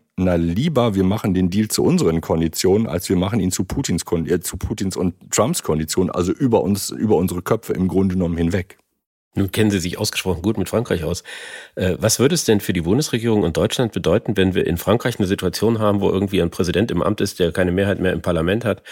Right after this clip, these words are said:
Speaker 2: wo das Parlament versucht, äh, Entscheidungen des, äh, Präsidenten zu hintertreiben? Bedeutet das nicht am Ende, dass da noch mehr Verantwortung auf Deutschland zukommt?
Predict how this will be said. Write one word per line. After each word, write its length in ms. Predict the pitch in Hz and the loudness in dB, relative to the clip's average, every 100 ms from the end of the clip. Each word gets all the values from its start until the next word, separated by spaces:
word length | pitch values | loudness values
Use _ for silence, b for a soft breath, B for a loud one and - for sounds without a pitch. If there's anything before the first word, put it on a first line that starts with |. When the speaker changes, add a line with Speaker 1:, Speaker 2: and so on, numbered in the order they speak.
| B B B - | B B B 0
Speaker 2:
wo 140 | 95 | 2
das 160 | 92 - | 2 2
Parlament 400 | 95 90 107 117 | 2 4 2 2
versucht, 480 | 92 104 104 - - | 0 0 -2 -2 0
äh, 280 | 90 90 85 - | 2 2 0 -4
Entscheidungen 520 | 90 98 98 90 87 | -2 2 2 2 0
des, 280 | 92 - - | -2 -4 -4
äh, 220 | 82 80 | -2 -4
Präsidenten 540 | - 90 85 107 - | -2 -4 0 0 -2
zu 140 | - 95 | -6 -2
hintertreiben? 600 | 98 90 - 104 117 92 | 0 -2 0 0 0 0
Bedeutet 400 | 90 113 101 98 | 0 0 -2 -6
das 160 | 101 | -2
nicht 180 | 113 - | -2 0
am 80 | 95 | 0
Ende, 320 | 92 113 120 B B B B | 0 0 -2 B B B B
dass 180 | 104 - | -2 0
da 100 | 104 | 0
noch 140 | 92 | 2
mehr 160 | 113 160 | 2 2
Verantwortung 480 | 85 87 - 82 62 | 0 -2 -2 -2 -4
auf 80 | |
Deutschland 380 | - 76 - - | -4 -6 -4 -6
zukommt? 420 | - 90 107 123 | -8 -6 -6 -8